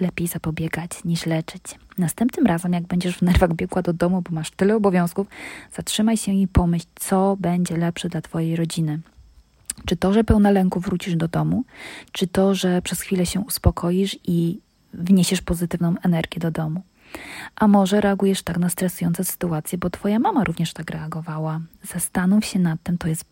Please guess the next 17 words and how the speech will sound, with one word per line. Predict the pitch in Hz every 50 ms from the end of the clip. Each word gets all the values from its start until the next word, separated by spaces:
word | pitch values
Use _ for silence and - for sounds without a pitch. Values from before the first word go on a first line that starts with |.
| _ _
bardzo | 214 214 214 220 - 233
istotne, | 233 220 - - - - - - 165 165 175 _ - - - - - - - _
ponieważ | - 208 190 190 185 180 175
jak | 170 170 -
zauważysz | - 170 165 170 170 170 190 226 277 - 247 -
te | - 170 165
programy, | - 180 170 170 180 170 170 170 170
to | 170 - 165
będziesz | 160 170 170 175 170 - 175 -
mogła | 160 151 160 - 170 165
je | 165 170
zmienić. | - - 170 165 165 165 160 170 - - - - _ _ _ _ -
Jak | 180 165 175 -
to | -
zrobić | 240 - 247 233 220 233 -
w | -
praktyce? | - - 208 - - - 190 180 - 180 185 208